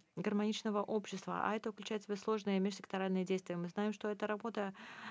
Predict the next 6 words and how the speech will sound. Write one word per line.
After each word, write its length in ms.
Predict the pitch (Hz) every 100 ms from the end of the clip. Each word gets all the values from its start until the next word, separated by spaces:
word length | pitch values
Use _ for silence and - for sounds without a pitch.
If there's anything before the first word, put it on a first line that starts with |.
| -
занимает 360 | 170 185 202 208
очень 160 | 208 208
много 180 | 202 196
времени, 400 | 190 185 165 156
но 340 | 165 180 190 - - - - - - - _ _ _ - _ _ _ - - - _ _ _ _ _ _ _ _ _ _ _ - - - -
права 440 | 190 196 220 196